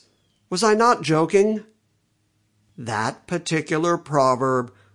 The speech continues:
really hits home with me. Through the years, I have known people who willingly do a tremendous amount of damage with their tongues, with their lips,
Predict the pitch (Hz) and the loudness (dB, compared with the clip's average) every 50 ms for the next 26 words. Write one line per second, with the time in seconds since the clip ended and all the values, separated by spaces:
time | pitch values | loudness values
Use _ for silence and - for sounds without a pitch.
0 | _ _ _ - 127 139 147 147 143 143 143 139 131 135 135 131 135 127 120 120 | _ _ _ -8 -2 2 6 6 8 6 6 4 4 4 2 2 2 -2 -2 -2
1 | 120 120 117 - - - - - - 139 131 131 135 131 123 120 110 107 98 92 | -2 -2 -4 -6 -12 -14 -14 -8 -4 -2 0 0 2 2 0 0 -2 -2 -4 -6
2 | - - 95 101 98 85 65 57 52 - _ _ _ _ _ _ _ _ _ _ | -8 -10 -8 -6 -6 -6 -6 -10 -12 -16 _ _ _ _ _ _ _ _ _ _
3 | _ _ _ _ _ _ _ _ _ _ _ _ _ _ _ _ _ - 143 127 | _ _ _ _ _ _ _ _ _ _ _ _ _ _ _ _ _ -8 -4 -2
4 | 120 120 113 131 196 214 196 151 135 123 139 165 190 185 - - - - 123 127 | -2 -2 0 -2 -2 0 0 0 0 2 0 0 -2 -2 -6 -8 -6 -4 -2 -2
5 | 135 151 139 180 175 165 165 143 139 151 156 170 175 160 - 147 147 123 123 - | -2 -2 -4 -6 -6 -2 -2 0 0 0 -2 -2 -4 -6 -4 -4 -4 -2 -2 -4
6 | 117 117 139 170 170 _ _ _ _ _ _ _ _ _ _ - 214 208 208 202 | -4 -4 -6 -6 -8 _ _ _ _ _ _ _ _ _ _ -4 -4 -2 -2 -2
7 | 190 247 262 269 254 233 214 214 208 196 190 185 175 156 147 208 247 240 180 165 | -2 0 0 0 2 0 0 0 0 -2 -2 -4 -4 -4 -2 -2 2 4 6 6
8 | 170 170 - - 160 156 - - - 170 156 151 147 147 151 151 151 165 160 165 | 6 6 4 0 -4 -4 -4 -8 -6 -4 -2 -2 0 0 0 0 0 0 -2 -2
9 | 160 151 - - 139 151 151 147 143 139 143 147 147 143 - - - 147 147 135 | -4 -4 -6 -6 -4 -2 0 0 0 0 -2 -2 -4 -6 -8 -10 -8 -8 -8 -8
10 | 127 120 - _ - 123 127 139 147 139 127 120 107 101 110 - - - - 117 | -10 -18 -18 _ -8 -6 -4 -4 -2 -4 -4 -4 -6 -8 -10 -12 -14 -12 -10 -8
11 | 113 104 - - 123 143 - - - 123 107 104 120 135 135 - 135 113 104 104 | -8 -8 -8 -8 -10 -10 -10 -8 -6 -4 -4 -4 -4 -6 -6 -8 -8 -8 -8 -8
12 | - 143 147 143 104 90 98 113 - - - - | -6 -8 -6 -6 -6 -6 -8 -10 -12 -16 -18 -18